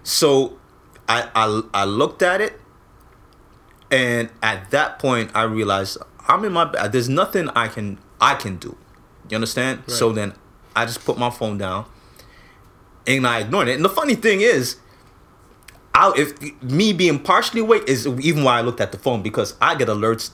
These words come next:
Speaker 1: that I don't check till the morning, because I'm just not up <laughs> to, to, to, to notice the alert.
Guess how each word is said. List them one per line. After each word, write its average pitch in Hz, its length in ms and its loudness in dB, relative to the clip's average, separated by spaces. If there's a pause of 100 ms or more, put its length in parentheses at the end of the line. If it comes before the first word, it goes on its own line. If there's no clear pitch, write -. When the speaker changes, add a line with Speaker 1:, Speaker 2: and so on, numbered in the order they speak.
(140)
Speaker 1:
that - 300 -2
I 131 120 4
don't 120 140 -4
check 110 200 -4
till - 80 -10
the 98 80 -6
morning, 98 300 -6 (720)
because 147 420 2 (140)
I'm 233 180 6
just - 220 2
not 139 280 0
up 127 300 0 (340)
<laughs> - 380 -20
to, - 180 2
to, 226 240 4
to, 151 500 2
to 165 120 2
notice 135 300 2
the 143 140 2
alert. 220 400 0